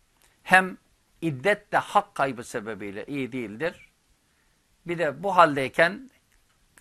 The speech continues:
fıtraten belli bir uzaklık vardır, iyi değildir. Peygamber Efendimiz bu haldeyken kadıncağız bir de gergindir.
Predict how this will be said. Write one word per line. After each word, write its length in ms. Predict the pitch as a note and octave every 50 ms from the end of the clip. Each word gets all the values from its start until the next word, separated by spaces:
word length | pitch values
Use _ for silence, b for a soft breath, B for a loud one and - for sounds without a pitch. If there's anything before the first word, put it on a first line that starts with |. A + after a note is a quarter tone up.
| _ _
fıtraten 760 | - - - G#3+ - - E3 D3+ - - C#3+ B2 A2 G2 - - _ _ _ _ _ -
belli 260 | C#3+ D3 C#3+ C#3+ C3+
bir 40 | C3+
uzaklık 580 | C3 B2 C3+ B2+ C3+ B2 - D3 D3 C#3 - B2+
vardır, 340 | A#2+ A2+ G#2+ F#2 G#2+ G#2 -
iyi 240 | C#3+ D#3 D3 C3+ B2
değildir. 400 | B2+ A#2+ A2 G#2+ A#2 C3+ D3+ E3 - _ _ _ _
Peygamber 460 | - D#3+ D#3 D3 C#3+ C#3 C3 B2+ B2 A#2+
Efendimiz 600 | A#2 - - A2 G#2+ G#2+ A#2 C3+ D3 D3 - - _ -
bu 140 | C#3+ E3 F3
haldeyken 580 | E3+ D#3 C#3+ C#3 C3+ B2+ - - B2 A2+ G2 F2+ -
kadıncağız 580 | - C3+ C3 C3 C3+ C3 B2 C3 B2+ A2 G2+ C3
bir 100 | C#3+ C#3+
de 180 | D3 B2+ - - - B B B B B B _
gergindir. 640 | C3+ C3+ D#3 D3 C3+ C3 D#3+ F#3+ F3 C#3 A2+ A2